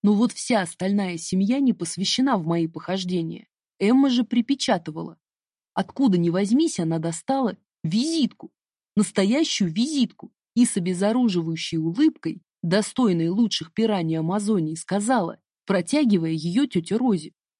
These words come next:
"Эмма Рвач, приглашаю на первую процедуру. Мне ваш внук на соревнованиях по эпиляции самых волосатых ног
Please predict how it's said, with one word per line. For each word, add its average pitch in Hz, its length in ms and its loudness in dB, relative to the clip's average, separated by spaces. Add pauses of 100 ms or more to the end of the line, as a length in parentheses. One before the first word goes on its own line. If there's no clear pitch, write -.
(760)
"Эмма 330 300 2
Рвач, 185 440 -4 (340)
приглашаю 226 580 2
на 320 120 2
первую 226 360 -2
процедуру. 180 680 -6 (340)
Мне 196 240 4
ваш 202 260 0
внук 226 340 2
на 165 80 -4
соревнованиях 180 840 -2
по 185 160 2
эпиляции 190 640 0
самых 175 460 0
волосатых 175 640 -4
ног 175 300 -4